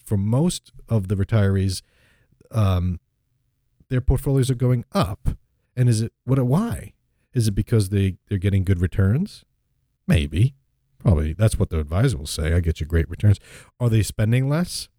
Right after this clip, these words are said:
Yes. That's probably it. Do they wanna leave a legacy for the kids? Not me, but maybe others do. So there's, there's different factors here. And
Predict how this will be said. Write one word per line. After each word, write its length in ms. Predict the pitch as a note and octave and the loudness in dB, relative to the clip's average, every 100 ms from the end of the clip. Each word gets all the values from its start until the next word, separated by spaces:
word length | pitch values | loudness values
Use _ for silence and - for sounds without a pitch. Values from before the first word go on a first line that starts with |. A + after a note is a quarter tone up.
| _ _ - | _ _ -4
Yes. 640 | D#2+ D2 G2 B2+ - - _ _ - | -2 2 2 2 -2 -6 _ _ 0
That's 160 | F#2+ | 0
probably 440 | - - F2 D2 C#2+ | 0 -2 0 -2 -2
it. 220 | E2 - _ _ _ _ _ _ _ _ - - | -2 -2 _ _ _ _ _ _ _ _ -20 -4
Do 120 | A2+ | 0
they 80 | A2+ | 2
wanna 240 | G#2+ G#2 | 2 2
leave 180 | G#2 G2 | 2 2
a 40 | |
legacy 580 | F#2+ G2 A2+ - F3+ G3 _ | 2 2 0 -2 -4 -4 _
for 80 | - | 0
the 100 | F2+ | 0
kids? 500 | - A2 D3+ - - _ _ _ _ _ - | 2 2 2 -4 -16 _ _ _ _ _ -2
Not 200 | F#2 E2 | -2 0
me, 380 | G2+ C#3 G#2+ A2 | 0 2 2 0
but 220 | F#2+ - - | -2 -4 -4
maybe 340 | F#2 G#2 A2+ | 0 2 2
others 360 | F2+ D3 C3 - | 2 2 0 -2
do. 260 | F2+ G2+ - - - _ | -2 -2 -2 -12 -20 _
So 180 | - D3+ | -2 0
there's, 260 | C#3 C3+ - | 2 0 -2
there's 160 | C3+ A#2 | -2 -2
different 320 | D3 B2+ A#2+ | -2 -4 -4
factors 460 | D3 D3+ B2 G2+ E2 | -2 0 0 -2 0
here. 320 | E2 E2 - _ | 0 0 -4 _
And 240 | A#2+ A2+ | 2 2